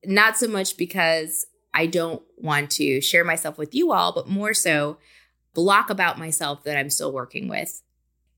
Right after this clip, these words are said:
I really am proud of the success Black Girl Burnout has had, and I really do see it as a podcast that is for you. And so a lot of the thought that goes into that is decentering myself from the podcast.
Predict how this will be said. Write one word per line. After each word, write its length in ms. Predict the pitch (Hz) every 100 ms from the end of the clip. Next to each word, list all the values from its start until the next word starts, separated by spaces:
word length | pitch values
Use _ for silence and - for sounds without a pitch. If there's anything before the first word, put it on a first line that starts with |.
| 196
I 100 | 185
really 360 | 180 247 247
am 100 | 214
proud 380 | 190 165 151 156
of 100 | 160
the 80 | 175
success 520 | - 123 - 147 143
Black 240 | - 143 -
Girl 140 | 147
Burnout 360 | 135 135 147 -
has 200 | 160 -
had, 480 | - - - - - _ -
and 140 | 180
I 40 |
really 300 | 175 202 208
do 180 | 180 175
see 380 | 165 - 180 156
it 240 | 147 - -
as 640 | 143 139 139 147 151 - - _ _ _ _ _ _ _
a 80 | 170
podcast 760 | 175 214 208 214 220 190 190
that 280 | 190 170 -
is 240 | 165 156 -
for 440 | - - 180 156
you. 420 | 156 - - - _ - _ _
And 460 | 160 156 156 156 - - _ _ _ _
so 640 | - - 185 180 170 - _ _ _
a 100 | 180
lot 360 | 175 190 196 233
of 100 | 214
the 100 | 196
thought 280 | - 185 -
that 120 | -
goes 200 | 175 202
into 240 | 254 233
that 220 | 170 160 -
is 260 | 175 180
decentering 640 | - 175 - 185 202 165 156
myself 500 | 151 147 156 151 -
from 200 | 151 156
the 60 |
podcast. 840 | 143 - 156 180 - - 196 - -